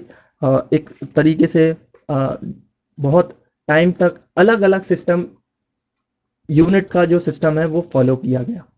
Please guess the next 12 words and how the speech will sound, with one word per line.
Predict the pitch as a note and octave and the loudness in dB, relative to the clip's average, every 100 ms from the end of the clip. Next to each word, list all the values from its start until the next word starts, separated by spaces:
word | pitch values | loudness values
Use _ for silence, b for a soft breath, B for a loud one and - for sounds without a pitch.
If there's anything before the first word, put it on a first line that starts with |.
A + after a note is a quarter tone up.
| _ _ b b b b b b _ - | _ _ b b b b b b _ -2
तो | - | 2
इसके | F#3+ G3 A#3+ | 2 4 4
लिए | A3+ A3+ | 4 4
जो | A3 | 2
चार | A3+ F3+ E3+ G#3+ | 0 0 2 0
पद्धतियां | A#3 E3 F3 F3+ F#3+ F3 | 0 2 2 2 0 0
हैं | F#3 | 0
वो | F3+ F#3 | 2 4
यूज़ | C#3 D#3 D#3 | 4 0 0
की | D3+ | 0
जाती | C#3 B2+ C#3 | 0 0 -4
थी। | D#3 | -4